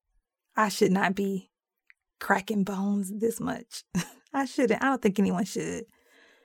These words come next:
So yeah, and I even found out while I was there, um, how the spine affects the nervous system and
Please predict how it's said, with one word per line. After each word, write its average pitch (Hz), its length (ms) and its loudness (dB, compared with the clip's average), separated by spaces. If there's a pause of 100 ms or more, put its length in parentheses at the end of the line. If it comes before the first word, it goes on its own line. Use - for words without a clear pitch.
(380)
So - 140 0
yeah, 247 320 6
and 226 100 6
I 220 100 6
even 277 280 6
found 190 240 6
out 185 100 4
while 175 140 2
I 185 60 -2
was 175 240 -2
there, 185 440 2 (480)
um, 196 340 2
how 190 280 2
the 185 180 0
spine 202 1120 2 (380)
affects - 720 0 (140)
the 202 80 6
nervous 190 320 4
system - 560 -6 (120)
and 202 640 0